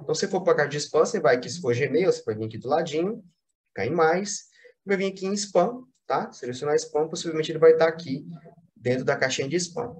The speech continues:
Se não, ele vai tá aqui na caixa de entrada, a gente vai acessar a caixa de entrada e vamos clicar nesse link aqui para confirmar o nosso e-mail, ou seja, pra gente confirmar a nossa, nosso cadastro no site, ok? Então,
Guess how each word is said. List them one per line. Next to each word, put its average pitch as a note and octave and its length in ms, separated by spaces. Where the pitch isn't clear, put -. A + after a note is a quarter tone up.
Se - 180
não, G#3 300
ele G3+ 100
vai G3 140
tá F#3+ 80
aqui F3 140
na E3 100
caixa D#3+ 240
de E3 80
entrada, F#3+ 580
a - 60
gente - 180
vai A2 100
acessar B2+ 580
a A#2+ 80
caixa A#2+ 260
de E3+ 60
entrada D#3+ 360
e D#3+ 40
vamos D#3+ 200
clicar E3+ 280
nesse C#3+ 220
link D3 220
aqui C3+ 200
para C3+ 320
confirmar D3+ 720
o D3 80
nosso A#2+ 340
e-mail, C3 220
ou A#2+ 80
seja, A#2+ 180
pra A#2 100
gente A#2 140
confirmar C#3+ 640
a C3+ 140
nossa, C3+ 560
nosso B2+ 240
cadastro C3+ 580
no C#3 120
site, - 500
ok? - 260
Então, A#3+ 320